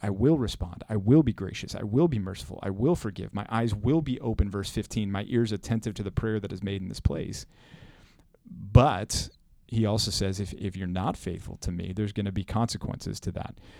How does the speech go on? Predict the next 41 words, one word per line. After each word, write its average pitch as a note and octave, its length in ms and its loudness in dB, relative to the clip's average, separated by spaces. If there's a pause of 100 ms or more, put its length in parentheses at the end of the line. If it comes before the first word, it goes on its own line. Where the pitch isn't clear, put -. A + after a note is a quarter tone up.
(340)
A-, - 140 -2
and A#2+ 180 4
that's F#3 160 2
something C#3+ 260 0
that's G#2 160 0
difficult A2 380 -2
for G#2 160 -2
us G2 140 2
sometimes G2 480 0
to G#2 100 -4
wrap F#2+ 220 0
our F#2+ 80 2
minds G#2+ 260 0
around G2+ 240 0
when G2 140 -2
we're F#2+ 100 -2
in G2+ 220 -2
such - 240 -2
a - 20 -6
grace-saturated G2 840 -2
culture G2+ 440 2
in, F#2 240 -6
in F#2 480 -4
the F#2+ 80 -8
gospel, G#2+ 600 -4
but F#2+ 240 2 (280)
that A2 160 2
understanding G#2+ 540 0
of, F#2 140 -4
of F#2+ 500 -6 (320)
there, A#2 420 -2
there F#2+ 240 0
are G2+ 60 2
consequences A2+ 720 0
for G2 180 -4
our F#2+ 80 0
sinfulness, G2+ 640 -2
and G2+ 140 -6
we G#2 80 -4
need A#2+ 140 0
to, G2+ 120 0